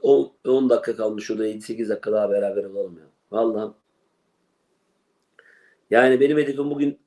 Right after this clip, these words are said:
e, şeyi de bitir-, bitirmekti. Ezan okunsun öyle şey yapmaktı ama yok. Hıçkırık tuttu.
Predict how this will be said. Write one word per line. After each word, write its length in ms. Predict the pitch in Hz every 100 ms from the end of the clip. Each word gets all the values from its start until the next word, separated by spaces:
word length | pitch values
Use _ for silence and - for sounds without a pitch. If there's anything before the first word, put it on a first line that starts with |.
| _ _ -
e, 260 | - 113 110 107 107 107 107 113
şeyi 300 | - 120 143
de 80 | 139
bitir-, 260 | 117 110 - _ _ -
bitirmekti. 680 | - - 120 131 127 - - _ _ _ _ _ _ _
Ezan 280 | - 113 123
okunsun 380 | 120 123 120 135
öyle 300 | 127 120 117 110 98 -
şey 160 | 98
yapmaktı 460 | 92 87 87 - 92
ama 180 | - 127
yok. 300 | 143 139 _ _ _ _ _ _ _
Hıçkırık 500 | 143 131 - 139 131
tuttu. 580 | - 117 - 120 120 -